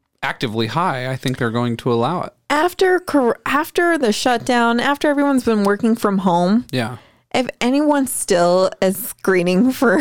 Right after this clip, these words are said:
Speaker 2: <laughs>
Speaker 1: Right.
Speaker 2: for that, that's silly. You're gonna lose half your workforce.
Speaker 1: Yeah.
Speaker 2: Anyway, um,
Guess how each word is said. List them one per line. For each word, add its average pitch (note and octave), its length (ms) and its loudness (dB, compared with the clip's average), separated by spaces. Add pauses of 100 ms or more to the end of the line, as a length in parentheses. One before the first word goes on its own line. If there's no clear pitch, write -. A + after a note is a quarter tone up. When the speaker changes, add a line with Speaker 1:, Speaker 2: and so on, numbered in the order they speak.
Speaker 2:
<laughs> - 840 -12
Speaker 1:
Right. D3 540 -2 (280)
Speaker 2:
for C#4 280 0
that, C#4+ 240 0
that's D4 200 0
silly. F#3 440 2
You're E3+ 100 2
gonna A3+ 180 2
lose F#3 280 2
half A#3 240 0
your F#3 120 2
workforce. F3 760 0
Speaker 1:
Yeah. A2 280 -2 (600)
Speaker 2:
Anyway, F3+ 680 2 (180)
um, F3 540 0